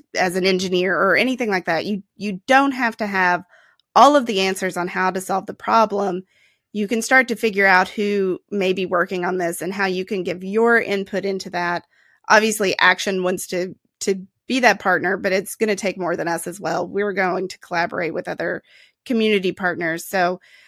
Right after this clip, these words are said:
um, really just,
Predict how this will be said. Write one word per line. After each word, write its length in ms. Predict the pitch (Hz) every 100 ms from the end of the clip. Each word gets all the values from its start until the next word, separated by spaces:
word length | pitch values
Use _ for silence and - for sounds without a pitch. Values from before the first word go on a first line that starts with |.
| _ -
um, 580 | 196 185 180 175 175 175 _ _ _ _ _ _ - -
really 440 | 214 233 240 196
just, 600 | 185 208 190 185 - -